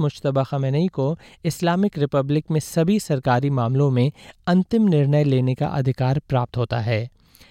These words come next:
स्टेट टीवी के एक प्रेजेंटर ने इस घोषणा की पुष्टि की और कहा कि देश को नए नेता के पीछे एकजुट होना चाहिए। राज्य मीडिया ने नए नेता की घोषणा के दौरान भीड़ के जश्न मनाते हुए दृश्य दिखाए।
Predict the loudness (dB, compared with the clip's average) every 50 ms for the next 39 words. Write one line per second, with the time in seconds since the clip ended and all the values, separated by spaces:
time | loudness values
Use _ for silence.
0 | _ _ -20 -16 -2 0 0 0 0 -2 _ -2 0 0 0 0 -2 -2 -2 -2
1 | 0 -2 -2 -2 -2 -2 -2 -2 -2 -2 0 -2 -2 0 0 -2 -2 -2 -2 -4
2 | -4 -4 -4 -4 -2 -2 -2 -2 -2 -4 -4 -2 -2 -4 -2 -2 -2 -2 -2 -2
3 | -2 -2 -2 -2 -4 -12 -20 -10 -4 -4 -4 -2 -2 -4 -4 -2 -2 -2 -2 0
4 | -2 -2 0 2 2 2 2 0 -2 -2 0 0 2 2 2 2 2 4 4 4
5 | 2 2 2 0 -2 -2 -2 -4 -4 -4 -6 -4 0 0 0 0 0 -2 -4 -2
6 | -2 -4 -4 -2 -2 -4 -4 -2 -4 -4 -4 -4 -2 -2 -2 -4 -4 -6 -8 -12
7 | -16 _ _ _ _ -20 -20 -20 -12 -8 -2 0 0 0 0 0 2 2 2 4
8 | 2 2 2 2 2 2 2 2 2 0 0 0 2 2 2 2 2 0 0 -2
9 | 0 -2 -2 -2 -2 -6 -6 -4 -4 -4 -2 0 -2 0 0 -2 -2 -2 -2 -2
10 | 0 0 0 0 0 -2 -4 -6 -16 -20 _ _ -2 0 2 2 2 0 0 -2
11 | -2 0 0 -2 -2 -2 -2 -2 -2 -2 -2 -2 -2 -2 -2 -2 -2 0 0 0
12 | -2 -2 -2 -4 -4 -4 -4 -6 -4 -4 -6 -6 -6 -8 -6 -8 -10